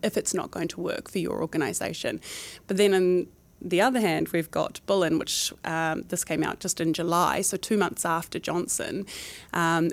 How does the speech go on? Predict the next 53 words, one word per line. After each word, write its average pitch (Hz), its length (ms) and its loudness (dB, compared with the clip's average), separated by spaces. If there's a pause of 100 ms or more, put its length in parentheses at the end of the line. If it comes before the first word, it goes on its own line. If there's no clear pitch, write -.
and, 208 140 4
and 214 140 6
I 208 80 6
do 202 180 2
need 185 160 4
to 185 80 -2
disclaim 170 480 0
that 165 120 2
in 165 100 2
this 170 160 -4
case 165 240 -2
it 165 100 -6
was 170 260 0
a 165 60 0
vaccine-related 170 1300 0 (240)
issue, 220 380 4
so 175 260 4
the 165 80 2
employee 175 440 2
didn't 170 300 0
want 170 160 -2
to - 80 -8
be 190 100 0
vaccinated 233 720 2
and 185 100 4
she 180 180 0
had 180 100 -6
proposed 175 400 -2
to - 80 -4
work 170 160 0
from 170 160 -4
home 160 240 0
and 165 80 0
she - 180 -4
felt - 320 -4
that - 220 -4 (380)
her 196 120 2
role 165 240 4
wouldn't 175 300 2
be, 156 360 0 (140)
um, - 240 -4
substantially 196 540 2
different 165 260 -2
and 165 100 2
she - 140 -4
could 175 160 -4
perform 170 400 -2
that - 180 -2
role - 140 0
from 160 320 -4
home. 220 460 2 (420)
Um, 165 300 2
and 175 520 0